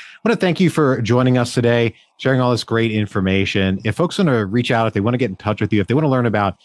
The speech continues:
what you're up to or anything like that, if you're looking for some, uh, tax prep services or anything along those lines, where can they track you down?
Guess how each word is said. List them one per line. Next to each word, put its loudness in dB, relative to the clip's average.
what 0
you're 2
up -2
to 0
or -4
anything 0
like 0
that, 0
if -2
you're -2
looking -4
for -2
some, -2
uh, 0
tax -10
prep -4
services 0
or 4
anything 2
along 2
those 2
lines, 0
where 0
can 2
they 2
track -2
you 0
down? -4